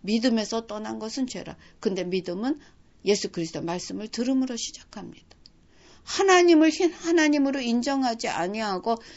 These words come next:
내가 하나님의 뜻대로 사는 그 삶의 자리를 지키지 못하는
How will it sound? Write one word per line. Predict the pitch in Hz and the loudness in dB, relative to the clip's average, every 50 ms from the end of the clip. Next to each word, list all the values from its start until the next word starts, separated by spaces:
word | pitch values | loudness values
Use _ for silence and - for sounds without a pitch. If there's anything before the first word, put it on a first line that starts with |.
| - - - | -20 -18 -8
내가 | 170 165 220 247 269 269 269 226 185 180 190 208 196 - - - - - - | -2 2 2 4 4 2 2 2 2 4 4 2 2 -2 -8 -18 -20 -20 -14
하나님의 | - - - 370 349 330 320 302 269 233 214 214 226 233 - | -8 -2 2 4 6 6 6 4 2 0 -2 -4 -8 -6 -6
뜻대로 | 339 320 - - 269 226 226 240 | -6 -6 -4 -4 -4 -4 -4 -6
사는 | 262 - - - 247 220 220 226 254 262 247 - | -8 -8 -6 -4 -4 -4 -4 -2 -2 -2 -4 -4
그 | - 254 254 254 | -4 -6 -6 -6
삶의 | 254 - - 254 262 254 233 226 226 247 262 262 | -8 -8 -6 -2 -2 -2 -2 -2 -4 -4 -6 -6
자리를 | - - - 185 180 202 208 208 254 277 262 | -8 -8 -8 -6 -4 -4 -4 -2 -4 -6 -4
지키지 | - 233 226 - - 240 - 247 233 | -6 -8 -8 -6 -8 -6 -6 -6 -6
못하는 | 220 196 180 - - 214 240 269 | -6 -8 -8 -8 -6 -4 -4 -4